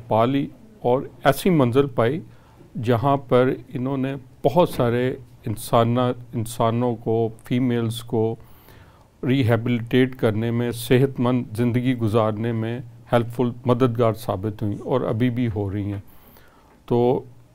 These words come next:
हम मैडम का बहुत शुक्रिया अदा करते हैं कि आप अपने कीमती वक्त से निकाल के आई हैं।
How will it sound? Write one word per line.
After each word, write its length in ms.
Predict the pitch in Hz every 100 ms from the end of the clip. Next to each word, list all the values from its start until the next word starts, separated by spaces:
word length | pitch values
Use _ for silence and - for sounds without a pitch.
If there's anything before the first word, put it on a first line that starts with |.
| - -
हम 300 | 117 127 127
मैडम 420 | 208 117 113 127 120
का 140 | 123
बहुत 320 | 107 123 147
शुक्रिया 420 | - 107 - 127
अदा 180 | 123 113
करते 360 | 117 110 117 120
हैं 120 | 113
कि 60 | 113
आप 220 | 107 107
अपने 240 | 110 113
कीमती 380 | 107 113 104 120
वक्त 260 | 107 107 -
से 140 | 117
निकाल 420 | 104 104 104 104
के 180 | 101 113
आई 160 | 104 110
हैं। 220 | 143